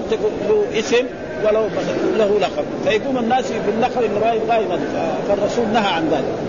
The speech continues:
"لا تنابذوا بالألقاب". ولذلك الأنصار قالوا: "يا رسول الله،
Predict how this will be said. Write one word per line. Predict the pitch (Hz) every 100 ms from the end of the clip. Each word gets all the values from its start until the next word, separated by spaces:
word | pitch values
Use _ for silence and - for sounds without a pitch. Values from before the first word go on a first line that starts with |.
| 160
"لا | 226
تنابذوا | 220 208 226 214 190 185
بالألقاب". | 170 170 151 151 139 - - - -
ولذلك | - - 240 214
الأنصار | 202 - 180 226 220 -
قالوا: | 208 190
"يا | 190 170
رسول | 165 202 196
الله، | 175 208 247